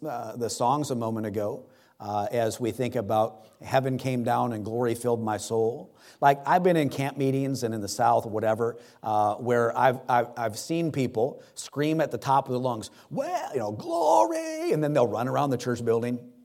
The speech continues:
Uh, I've seen videos of guys running through and diving into full baptistry in their suit clothes.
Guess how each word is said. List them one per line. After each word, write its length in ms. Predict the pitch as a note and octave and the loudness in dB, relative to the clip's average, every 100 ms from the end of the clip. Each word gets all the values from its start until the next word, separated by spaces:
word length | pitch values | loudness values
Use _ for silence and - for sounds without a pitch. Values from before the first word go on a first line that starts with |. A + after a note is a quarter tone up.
| _ - - | _ -20 -12
Uh, 320 | G#2 G#2+ G#2+ | -6 -2 0
I've 140 | A#2+ A#2 | 0 0
seen 240 | C#3 B2+ | 0 0
videos 400 | B2+ C3+ B2+ B2+ | 2 4 4 2
of 100 | A#2+ | 0
guys 340 | G#2 A#2+ B2 G2+ | 0 2 2 0
running 360 | A#2 C3 C3 | 0 0 0
through 320 | B2 B2+ C3 | -2 0 2
and 180 | A2 G2 | 2 0
diving 320 | G2 A2 A#2+ | -2 2 2
into 160 | A#2+ A#2 | 0 -4
full 260 | - A#2+ A#2+ | -4 0 0
baptistry 720 | G#2+ A#2 A#2+ A#2 B2 A#2 B2 | 2 -2 -2 -6 -4 -6 -6
in 120 | G#2+ | -8
their 140 | G2+ | -8
suit 240 | F2+ B2+ B2 | -8 -8 -6
clothes. 440 | B2 A2+ B2+ - | -4 -4 -6 -14